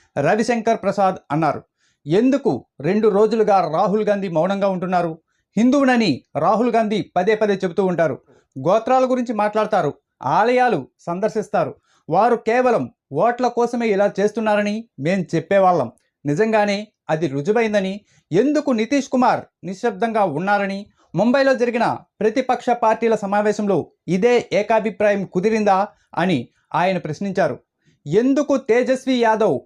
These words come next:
మౌనంగా ఉన్నారు? తండ్రిని తీసుకుని సిద్ధి వినాయక ఆలయ దర్శనానికి వెళ్లారు. అదంతా పై పైకి చూపించడానికేనా?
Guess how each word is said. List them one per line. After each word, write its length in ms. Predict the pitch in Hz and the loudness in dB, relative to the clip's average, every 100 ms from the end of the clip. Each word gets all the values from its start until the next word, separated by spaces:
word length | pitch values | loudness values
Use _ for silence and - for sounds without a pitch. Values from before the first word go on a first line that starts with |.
| - | -6
మౌనంగా 400 | 147 196 220 220 | -2 0 2 2
ఉన్నారు? 380 | 196 196 180 - _ _ - | 2 2 0 -4 _ _ -2
తండ్రిని 380 | 208 247 277 254 | 2 2 2 2
తీసుకుని 560 | 247 240 233 220 247 - _ | 0 -2 -2 0 0 -4 _
సిద్ధి 320 | - 240 190 | -4 -2 0
వినాయక 380 | 269 269 269 262 | 2 2 2 2
ఆలయ 640 | 240 - 156 214 240 214 151 | 0 0 -2 2 2 2 0
దర్శనానికి 480 | 185 190 226 226 208 | -2 -2 -4 -2 -2
వెళ్లారు. 360 | 190 185 143 - _ - | 0 0 0 -6 _ -6
అదంతా 520 | 143 190 185 180 123 - _ - | -2 0 2 0 0 -6 _ 0
పై 160 | 202 | 0
పైకి 300 | 240 233 233 | 2 0 0
చూపించడానికేనా? 840 | 214 214 208 208 202 190 190 180 214 | -2 -2 -2 0 0 0 -2 -2 -4